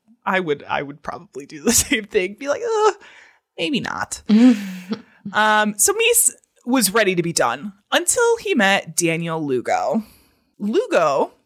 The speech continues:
Speaker 1: came to Meese looking for a job, along with a ton of ideas of how to improve things at the gym, essentially laying out this roadmap to turn Sun Gym into an entire empire. However, Lugo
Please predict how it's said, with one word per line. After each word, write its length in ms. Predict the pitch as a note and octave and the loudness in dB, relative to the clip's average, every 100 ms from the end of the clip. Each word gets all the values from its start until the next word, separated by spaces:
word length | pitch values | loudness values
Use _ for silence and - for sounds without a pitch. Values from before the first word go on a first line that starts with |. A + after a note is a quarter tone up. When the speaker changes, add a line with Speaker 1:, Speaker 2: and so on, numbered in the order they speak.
| - | -4
Speaker 1:
came 200 | A3+ G3+ | 0 2
to 100 | G#3+ | 2
Meese 240 | F#3 G3+ F3 | -2 -2 -2
looking 220 | F3 A3+ | -2 0
for 100 | A#3+ | 0
a 60 | A3 | 2
job, 360 | D3+ B2 E3 - | 2 4 4 4
along 460 | F3+ F3+ F3+ F#3 | 2 4 2 0
with 240 | F3+ F3+ - | -2 -2 0
a 160 | F3 F3 | -2 0
ton 380 | - - G4 A4+ | -4 0 2 2
of 80 | |
ideas 680 | A#3+ F#3 F3+ D#3 D#3 E3+ F#3 - - - - | 2 2 2 2 2 0 0 -4 -20 -20 -4
of 320 | F3 F3+ F3 E3+ | 2 4 4 2
how 260 | - F#3+ | 0 0
to 140 | - G3 | 2 -2
improve 340 | F3 F#3 F3 | -2 -2 -2
things 240 | F3+ E3 | -4 -2
at 140 | E3+ D#3+ | -2 -2
the 80 | E3+ | -4
gym, 360 | D#3 D3+ F3+ G3+ | -4 -4 -2 -2
essentially 680 | F#3+ - F#3+ G3+ G#3+ G3+ F#3+ - | 0 2 2 2 2 2 0 -2
laying 380 | E3 F3+ G#3 F#3+ | 0 2 2 0
out 140 | F3+ | 0
this 180 | F3 - | -2 -2
roadmap 540 | D#3+ D#3 E3 D3+ D3+ | 0 0 0 -2 -2
to 200 | - E3+ | -4 -8
turn 320 | - D3 D#3+ | -8 -8 -6
Sun 300 | D#3 F3 F3 | 0 0 0
Gym 280 | E3 D3+ D3+ | -2 -4 -6
into 380 | - D#3 - D3 | -10 -8 -6 -6
an 60 | C3+ | -6
entire 340 | - C#3 C3+ | -4 -2 -2
empire. 640 | C#3+ C3 - - - - - - - - - - - - | -6 -8 -8 -10 -10 -10 -12 -10 -12 -10 -14 -18 -20 -12
However, 680 | - A3+ G#3 A3 G#3+ G#3 - _ _ | -2 0 2 2 4 2 0 _ _
Lugo 720 | F#3+ G3 B3+ D4+ D4 C#4+ - | -4 0 2 2 2 0 -4